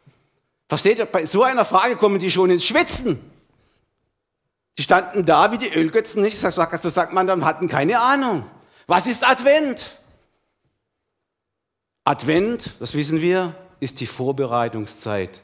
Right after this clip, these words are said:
auf das Kommen Jesu Christi. Aber jetzt haben wir, das haben wir hinter uns. Vor uns liegt jetzt ja ein weiterer hoher Feiertag,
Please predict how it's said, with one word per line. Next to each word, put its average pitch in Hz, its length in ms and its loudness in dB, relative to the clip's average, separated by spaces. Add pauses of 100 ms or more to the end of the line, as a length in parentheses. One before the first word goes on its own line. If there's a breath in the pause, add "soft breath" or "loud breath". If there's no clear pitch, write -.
(420)
auf - 180 -12
das 90 200 -14
Kommen 107 320 -6
Jesu 104 300 -12
Christi. - 500 -18 (2250)
Aber 139 140 0
jetzt 180 200 0
haben 151 220 2
wir, 131 580 0 (100)
das 143 120 -2
haben 165 140 4
wir 170 80 4
hinter 160 340 0
uns. - 460 -8 (680)
Vor 185 120 6
uns 262 200 2
liegt 226 180 -6
jetzt 196 180 0
ja 170 80 4
ein 165 160 2
weiterer 202 540 2
hoher 196 560 2
Feiertag, 160 760 0